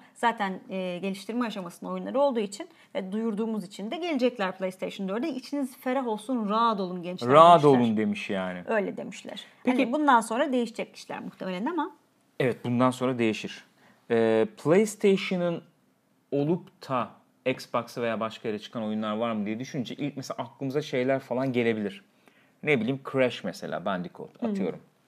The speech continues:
Speaker 2: İşte PlayStation'da vardı o zaman sadece gibi.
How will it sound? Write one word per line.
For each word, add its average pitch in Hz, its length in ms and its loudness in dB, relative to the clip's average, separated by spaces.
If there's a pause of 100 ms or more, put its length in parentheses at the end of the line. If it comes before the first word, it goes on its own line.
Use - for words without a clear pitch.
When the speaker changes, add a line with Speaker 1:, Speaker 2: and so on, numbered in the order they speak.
(100)
Speaker 2:
İşte - 180 -12
PlayStation'da 101 760 -6
vardı 87 260 -8
o 85 60 -10
zaman 82 220 -12
sadece 82 500 -12
gibi. 147 400 -12